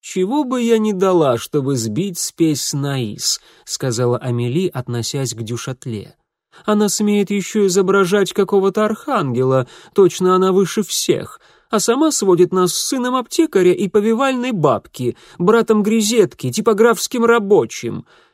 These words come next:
«Его отец торговал слабительным, жаль, что он не прочистил мозги сыну», сказал Жак. «Сын идёт по стопам отца, он угостил нас снотворным»,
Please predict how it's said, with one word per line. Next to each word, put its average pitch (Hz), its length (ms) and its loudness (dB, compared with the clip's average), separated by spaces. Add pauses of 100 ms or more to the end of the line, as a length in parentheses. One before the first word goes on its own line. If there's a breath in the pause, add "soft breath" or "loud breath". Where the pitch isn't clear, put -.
(220 soft breath)
«Его 101 340 -4
отец 110 400 -6
торговал 117 480 0
слабительным, 117 880 -4 (240 loud breath)
жаль, 127 380 -2
что 156 320 -2
он 147 100 2
не 143 140 0
прочистил 135 720 -4
мозги 127 500 -4
сыну», - 640 -8 (140)
сказал 107 560 -6
Жак. - 440 -16 (480)
«Сын 127 480 -2
идёт 127 320 2
по 123 120 -4
стопам 135 440 -2
отца, 135 520 -4 (260 soft breath)
он 226 200 2
угостил 180 560 4
нас 160 260 2
снотворным», 113 1040 -4